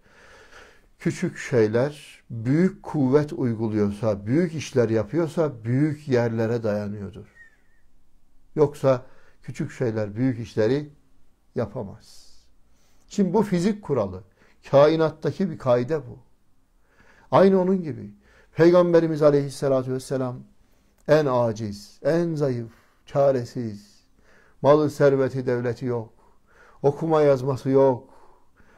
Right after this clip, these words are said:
Ona rağmen yaptığı icraatları en büyük dehalar, en büyük imparatorlar, devrin en büyük şahsiyetleri,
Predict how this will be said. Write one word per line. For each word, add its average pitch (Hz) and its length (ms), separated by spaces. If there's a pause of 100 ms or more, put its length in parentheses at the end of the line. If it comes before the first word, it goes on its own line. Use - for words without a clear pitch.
(180)
Ona 143 300
rağmen 123 460 (720)
yaptığı 123 440
icraatları 113 1000 (400)
en 123 300
büyük 110 260
dehalar, 104 800 (300)
en 151 260
büyük 143 260
imparatorlar, 117 1000 (600)
devrin 147 340
en 180 300
büyük 175 200
şahsiyetleri, 160 1080